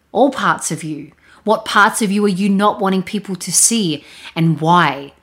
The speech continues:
What's so bad about it? How come you can be there for another person, but you're not willing for someone else to be there for you? What's your story there? And this is how you start to call yourself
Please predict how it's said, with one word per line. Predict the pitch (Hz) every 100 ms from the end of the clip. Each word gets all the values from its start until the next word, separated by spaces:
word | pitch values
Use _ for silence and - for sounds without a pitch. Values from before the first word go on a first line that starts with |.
| _ _ _ _ -
What's | 175 202 -
so | 202
bad | 165 180 165 180
about | 165 160 156 170
it? | 143 120 - _ _ _ _ _ _ _ _ -
How | 190 202
come | 226 196
you | 185 208
can | 214 202
be | 180 180
there | 180
for | 180 180
another | 170 165
person, | 170 226 226 226 165
but | 156 156
you're | 165
not | 156 160
willing | 165 165 160 156 _ _ _ _ _ _ _ _ _
for | -
someone | 196 208 180 170
else | 165 160
to | 160
be | 160
there | 151 143
for | -
you? | 143 196 240 143 123
What's | 139 156 -
your |
story | 175 - 214 226 226 160
there? | 151 151 170 - _ _ _ _ _ _ _ _ -
And | 165 190
this | 220 254
is | -
how | 220 208
you | 190 180
start | - - 190 190 151 131 - _ _ _ _ _ _
to | -
call | - - 202 202 208
yourself | 190 180 180 165